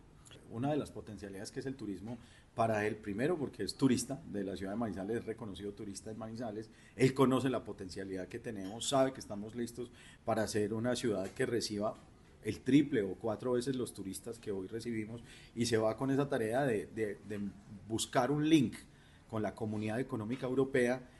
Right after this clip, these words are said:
eh, con las agencias de viaje, con los operadores turísticos,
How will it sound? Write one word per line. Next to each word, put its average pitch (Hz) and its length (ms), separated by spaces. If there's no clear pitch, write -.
eh, 101 340
con 110 140
las 98 160
agencias 123 480
de 113 100
viaje, 104 460
con 104 160
los 92 80
operadores 107 640
turísticos, 131 540